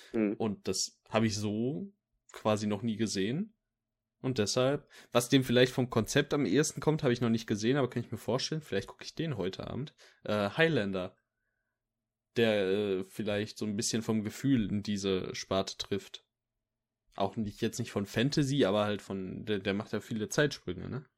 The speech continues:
Speaker 1: Ja, kenn ich nicht.
Speaker 2: Ach so, okay.
Speaker 1: Also kann ich, kann ich
Speaker 2: Ich,
Speaker 1: überhaupt
Speaker 2: ich,
Speaker 1: nichts
Speaker 2: ich
Speaker 1: zu
Speaker 2: glaube,
Speaker 1: sagen.
Speaker 2: der macht viele Zeitsprünge deshalb, aber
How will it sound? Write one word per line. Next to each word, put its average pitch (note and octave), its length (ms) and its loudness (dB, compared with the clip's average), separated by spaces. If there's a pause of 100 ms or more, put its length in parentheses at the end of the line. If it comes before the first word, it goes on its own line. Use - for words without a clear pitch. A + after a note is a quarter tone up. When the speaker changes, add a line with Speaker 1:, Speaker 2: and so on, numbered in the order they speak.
(840)
Speaker 1:
Ja, - 560 -8
kenn A#2+ 200 -2
ich A#2 160 -2
nicht. G2+ 180 -2 (160)
Speaker 2:
Ach A#2+ 140 -4
so, A#2 240 4
okay. G2 200 0
Speaker 1:
Also G#2 140 2
kann A2+ 240 0
ich, - 180 -6
kann A#2 180 2
ich A2+ 80 -2
Speaker 2:
Ich, - 60 -8
Speaker 1:
überhaupt A2+ 200 6
Speaker 2:
ich, A#2 60 2
Speaker 1:
nichts A2 160 -2
Speaker 2:
ich - 60 -10
Speaker 1:
zu G#2+ 80 0
Speaker 2:
glaube, A#2+ 300 8
Speaker 1:
sagen. - 20 10
Speaker 2:
der C3+ 100 8
macht C3 180 4
viele A2+ 240 2
Zeitsprünge G2 560 -2
deshalb, F#2 400 -4
aber G2+ 320 0